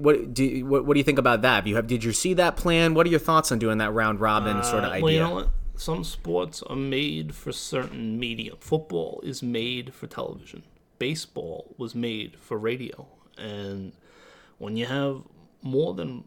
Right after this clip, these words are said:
Speaker 2: two, I mean, two voices, I mean, the, now you got four, five, nine guys in, in the booth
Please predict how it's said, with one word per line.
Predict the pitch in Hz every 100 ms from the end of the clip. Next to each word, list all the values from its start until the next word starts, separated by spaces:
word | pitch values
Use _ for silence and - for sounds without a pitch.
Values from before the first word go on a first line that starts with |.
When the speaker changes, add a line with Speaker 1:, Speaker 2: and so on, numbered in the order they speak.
| - - -
Speaker 2:
two, | - 160 180 185 202 - -
I | 139
mean, | 147 135 - _ - - -
two | - 202 202 156
voices, | 139 147 175 - 78
I | -
mean, | 73 71
the, | 69 - - _
now | 131 151 185
you | 190
got | 170 160
four, | - 147 170 160
five, | 160 165 180 147
nine | 139 170 160
guys | 147 - 120 156
in, | 135 123
in | 143 131
the |
booth | 117 156 175